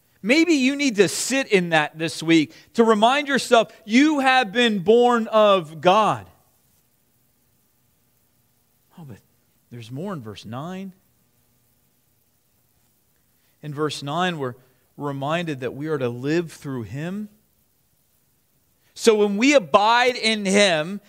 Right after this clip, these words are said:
and he in turn abides in us, we are empowered and we are enabled to see others through this lens, through the eyes of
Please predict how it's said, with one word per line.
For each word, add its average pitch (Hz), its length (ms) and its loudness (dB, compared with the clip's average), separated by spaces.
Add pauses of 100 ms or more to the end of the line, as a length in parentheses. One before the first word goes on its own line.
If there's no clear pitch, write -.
(180)
and 196 220 2
he 262 240 2
in 254 100 0
turn 240 300 2
abides 214 640 2
in 226 220 0
us, 190 380 0 (160)
we 240 180 2
are 226 200 4
empowered 226 760 2 (160)
and 214 240 2
we 247 160 2
are 233 180 4
enabled 220 720 2
to 233 100 -4
see 254 280 -4
others 277 420 0
through 240 220 0
this 226 240 -2 (160)
lens, 262 640 0
through 233 160 -8
the 240 160 -4
eyes 233 400 2
of 220 140 2